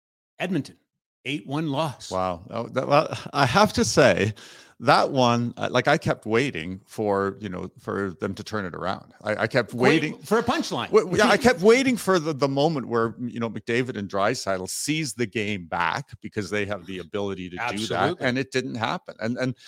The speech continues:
Speaker 2: I have to say, the problem, of course, is that game was going on at the same time as the
Speaker 1: Sure.
Speaker 2: Calgary game, and the
Speaker 1: Yeah.
Speaker 2: Calgary game was more interesting. But just because,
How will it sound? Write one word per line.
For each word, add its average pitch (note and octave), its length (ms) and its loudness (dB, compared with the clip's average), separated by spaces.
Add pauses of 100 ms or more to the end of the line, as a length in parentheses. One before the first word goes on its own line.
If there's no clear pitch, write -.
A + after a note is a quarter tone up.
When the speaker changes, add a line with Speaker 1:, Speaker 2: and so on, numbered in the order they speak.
(100)
Speaker 2:
I - 60 0
have E3 140 2
to C#3 60 -8
say, B2+ 240 -8
the - 80 0
problem, G#3 380 4
of F2+ 60 -14
course, F#2 240 -8
is F#2+ 80 -14
that A#2+ 180 -4
game F#2 160 -8
was F2+ 140 -14
going F#2+ 180 -8
on F2 80 -6
at E2+ 80 -12
the - 80 -20
same F#2 220 -10
time F2 240 -12
as F2 100 -14
the - 60 -12
Speaker 1:
Sure. B3+ 100 -2
Speaker 2:
Calgary G#2+ 300 2
game, E2+ 160 -12
and F2+ 60 -14
the F2+ 80 -12
Speaker 1:
Yeah. G#2 40 -6
Speaker 2:
Calgary G#2 260 -2
game F#2 220 -10
was F#2 160 -18
more F2 160 -8
interesting. F#2 480 -8
But A2+ 220 -2
just - 240 -4
because, A#2+ 240 -10